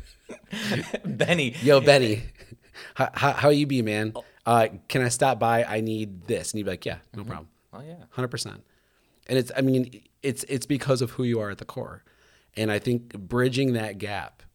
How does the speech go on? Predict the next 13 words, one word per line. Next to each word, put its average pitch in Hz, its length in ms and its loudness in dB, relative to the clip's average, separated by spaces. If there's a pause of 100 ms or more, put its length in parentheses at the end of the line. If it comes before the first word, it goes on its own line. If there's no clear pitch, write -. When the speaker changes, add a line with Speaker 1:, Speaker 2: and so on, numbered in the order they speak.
(460)
Speaker 2:
and 101 440 -4 (260)
showing 117 400 0
people 113 400 -4
that, 92 480 -8 (640)
um, 90 440 -8 (840)
the, 101 320 -12
the 95 240 -6
trauma 113 520 -4
that 107 160 -6
may 98 180 -6
have 101 140 -4
been 98 140 -8
caused 87 680 -10